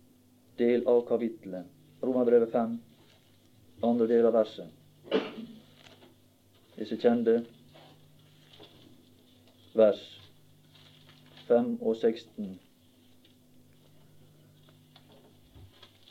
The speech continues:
Men nådegaven,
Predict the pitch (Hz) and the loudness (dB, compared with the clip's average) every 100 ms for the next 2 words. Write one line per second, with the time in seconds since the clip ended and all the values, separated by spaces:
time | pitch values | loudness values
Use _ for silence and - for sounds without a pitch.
0 | - _ _ _ - _ - - - - | -20 _ _ _ -20 _ -20 -20 -20 -20
1 | - 120 135 143 147 - - - - _ | -8 2 2 2 -2 -12 -20 -20 -20 _
2 | _ - _ _ _ - _ _ _ - | _ -20 _ _ _ -20 _ _ _ -20
3 | - 120 127 139 139 139 135 135 113 101 | -6 4 6 6 6 2 4 6 4 2
4 | 117 | -8